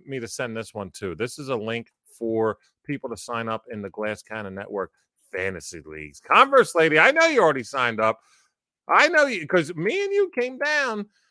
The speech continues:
to the teeth last year, uh, in the Guillotine League, but that was, that was fun.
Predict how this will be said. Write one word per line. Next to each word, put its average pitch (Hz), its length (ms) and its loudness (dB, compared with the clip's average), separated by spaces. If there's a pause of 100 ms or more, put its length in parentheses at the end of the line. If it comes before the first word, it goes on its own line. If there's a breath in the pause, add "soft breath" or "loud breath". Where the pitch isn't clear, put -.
(300)
to 269 160 4
the 392 120 0
teeth - 580 0
last 113 400 -4
year, 90 320 -6 (320)
uh, 95 220 -4
in 101 140 -6
the 95 80 -8
Guillotine 87 500 -10
League, 80 260 -12
but 85 100 -16
that 98 140 -8
was, 95 100 -14
that 104 140 -6
was 95 120 -8
fun. 71 300 -20